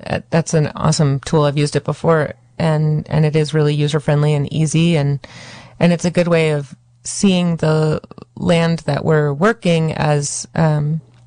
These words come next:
as really essential in, in mitigating climate change. And so that to me seems like a really important tool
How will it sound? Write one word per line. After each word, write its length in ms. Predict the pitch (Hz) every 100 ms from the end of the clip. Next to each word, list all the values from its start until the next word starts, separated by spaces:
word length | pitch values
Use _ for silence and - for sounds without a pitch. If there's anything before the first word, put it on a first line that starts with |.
| - - - - -
as 220 | 143 160
really 260 | 156 170 160
essential 640 | 151 165 151 - 147 139 - - _ _ _
in, 460 | 156 147 139 135 139 - _
in 400 | 151 135 135 - - _ _ _
mitigating 560 | 151 147 143 135 135 139
climate 360 | - 139 139
change. 500 | - 147 139 139 - -
And 320 | - 156 151 147
so 520 | - 151 147 143 - _ -
that 220 | 190 185
to 80 | 202
me 140 | 180
seems 340 | 175 175 170
like 140 | 151 147
a 60 |
really 240 | 151 156 151
important 520 | 151 - 147 160 151
tool 500 | - 160 160 170 151